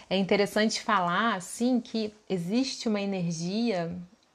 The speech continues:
que envolve todas essas histórias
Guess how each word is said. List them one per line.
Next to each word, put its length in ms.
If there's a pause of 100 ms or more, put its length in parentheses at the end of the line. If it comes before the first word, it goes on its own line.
(340)
que 140
envolve 760
todas 600
essas 420
histórias 920